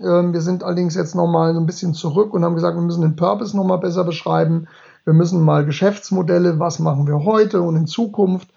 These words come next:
stärker machen. Wir werden aber jetzt sehr schnell reaktivieren, auch mit einer technologischen Unterstützung, in der wir die Zukunft der Arbeit für die Mobility, ähm, gemeinsam entwickeln. Also das ist kein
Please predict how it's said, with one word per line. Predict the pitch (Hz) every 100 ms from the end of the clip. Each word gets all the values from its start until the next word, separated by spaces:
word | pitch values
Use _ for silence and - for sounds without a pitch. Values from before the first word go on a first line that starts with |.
| _ _ -
stärker | - 170 165 175 170
machen. | 160 151 160 156 160 - _ _ -
Wir | 170
werden | 180 185
aber | 185 170
jetzt | 185 208 -
sehr | 196 175
schnell | - 170 196 214
reaktivieren, | 147 175 226 196 180 - 175 151 190 240 170 165 180 -
auch | 170 165
mit | 170 -
einer | 160 156 147
technologischen | 170 156 160 160 202 208 175
Unterstützung, | 165 156 151 143 180 - 196 185 180 170 - - - _ -
in | 165 151
der | 165 175
wir |
die | 156 151
Zukunft | 147 - 285 247 240 202
der | 185 175 -
Arbeit | 160 175 185 175
für | - 165
die | 151 156
Mobility, | 151 143 160 180 196 - 175 170 170 - _ 170
ähm, | 156 151 151 170
gemeinsam | 160 151 151 185 202 165 160
entwickeln. | 160 139 147 147 185 202
Also | - 175
das | 175 170
ist | 190 -
kein | 170 190 196